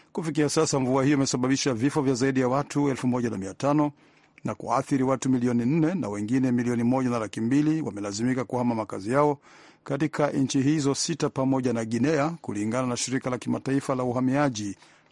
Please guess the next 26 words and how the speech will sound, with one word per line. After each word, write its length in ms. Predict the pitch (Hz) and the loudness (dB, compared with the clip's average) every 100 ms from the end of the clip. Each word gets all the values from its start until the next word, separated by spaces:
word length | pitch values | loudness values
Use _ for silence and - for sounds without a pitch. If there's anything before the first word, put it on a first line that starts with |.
| - | -4
I 220 | 143 143 - | 0 0 0
O 200 | 135 - | -2 -2
M. 300 | 160 131 92 - - _ _ _ _ - _ - | -2 -2 -6 -14 -20 _ _ _ _ -20 _ -10
Mfuko 340 | 143 143 160 | -6 -2 2
huo 160 | 151 180 | 4 4
wa 80 | 165 | 4
Umoja 320 | 143 143 131 | 4 2 2
wa 60 | 117 | 0
Ulaya 380 | 113 139 151 156 | 2 2 4 2
umetenga 540 | 120 104 - 139 127 | 0 -4 0 2 2
euro 220 | 127 139 131 | 2 2 2
milioni 360 | 123 123 123 | 2 2 2
moja 480 | 120 135 143 139 151 | 2 2 2 2 0
na 320 | 165 135 101 | -2 -4 -6
laki 260 | 95 95 110 | -8 -10 -6
tatu 360 | - 135 135 | -2 0 0
kwa 180 | 123 127 | -4 0
Niger, 520 | 120 117 131 156 156 120 | 0 0 0 0 -2 -2
euro 440 | 139 151 147 143 139 | 0 2 2 0 2
milioni 400 | 131 131 135 131 | 2 2 2 2
moja 260 | 135 135 | 2 2
na 60 | 131 | 0
laki 220 | 127 - | -2 0
moja 300 | 139 139 135 | 0 2 0
kwa 140 | 139 | -2
Nigeria, 540 | 123 120 120 147 151 | -2 -2 0 2 2